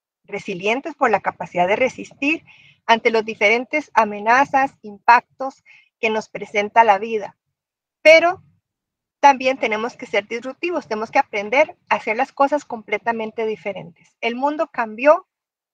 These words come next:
es una realidad y nunca más va a volver a ser igual. Entonces, ¿qué tenemos que hacer? Identificar las oportunidades, identificar dónde tenemos fortalezas, adaptarnos a un nuevo mundo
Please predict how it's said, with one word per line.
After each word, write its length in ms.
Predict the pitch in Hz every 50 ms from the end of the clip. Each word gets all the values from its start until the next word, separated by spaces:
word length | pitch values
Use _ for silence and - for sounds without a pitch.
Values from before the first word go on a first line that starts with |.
| _ _ _ _
es 160 | 233 233 -
una 200 | 254 233 233 233
realidad 520 | 226 214 202 185 190 202 214 240 277 330 - _ _ _ _ _ _
y 100 | - 233
nunca 320 | 233 240 254 262 - 311 277
más 260 | 247 247 254 277 262
va 120 | 220 -
a 60 | 202
volver 360 | 190 185 185 185 180 - - 185
a 100 | 185 180
ser 120 | - 247
igual. 280 | 247 262 311 330 285 220
Entonces, 420 | 202 202 - 214 214 269 269 -
¿qué 120 | - 320
tenemos 400 | - - 339 359 349 339 349 -
que 80 | _ 339
hacer? 340 | 330 294 - 339 285 277 - _ _ _ _ _ _ _ _ _
Identificar 1040 | 277 262 247 226 226 220 - _ 247 233 - _ 220 - _ _ 302 311 330 339 - _ _ _ _ _ _ _
las 300 | 226 226 226 208 - -
oportunidades, 1160 | 214 - _ 202 202 196 _ _ _ 214 202 190 185 190 190 185 175 156 - _ _ _ _ _ _ _ _ _ _ _ _ _
identificar 960 | - 240 240 226 220 220 220 - 233 214 - - 208 _ _ - 262 285 320 - - _ _ _ _ _ _ _ _ _ _ _ _ _
dónde 360 | 226 214 247 262 262 302 311
tenemos 540 | 311 - 240 226 233 240 247 269 294 - -
fortalezas, 1000 | - - - 226 214 - _ 214 202 226 254 262 - - - - - _ _ _ _ _ _ _ _ _
adaptarnos 760 | - 214 214 208 185 185 - _ - 285 311 302 247 226 - 214
a 40 |
un 120 | 208 214 226
nuevo 200 | 247 262 277 285
mundo 440 | 285 285 277 254 247 247 269 -